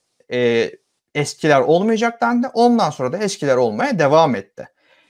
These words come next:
Bütün tuşlara basarak geç-, ba-, ba-, işte basıp geçmeye çalışmak fikri zaten çok, e, yanlış bir düşünce.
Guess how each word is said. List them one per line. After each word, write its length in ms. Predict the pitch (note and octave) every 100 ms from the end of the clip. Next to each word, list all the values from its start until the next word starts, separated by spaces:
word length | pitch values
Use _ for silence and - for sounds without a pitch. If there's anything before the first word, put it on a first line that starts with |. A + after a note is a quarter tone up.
| _ _ _ _ -
Bütün 360 | C#3+ - D4
tuşlara 680 | B3 A#3+ - A#3+ A#3+ G#3+ E3
basarak 560 | D3+ D3 A#3 A#3+ A#3+ -
geç-, 260 | F#3 F3+ -
ba-, 280 | D#3+ -
ba-, 60 | C3+
işte 340 | - D3+ C#3 D3
basıp 260 | D3+ G3+
geçmeye 460 | E3+ F3 G#3+ A#3+ A#3+
çalışmak 560 | - F#3 F3+ - F4
fikri 360 | - - - C#3
zaten 520 | B2+ F#3+ D#4 D#4 F#3+
çok, 320 | - - - - -
e, 20 | C3+ C3+ C#3 B2+ - _ -
yanlış 800 | B2+ C3+ D3+ E3+ F#3 A#3+ A#3+ D3+
bir 120 | A#2+
düşünce. 600 | A2+ - G#2+ F#2 D#2+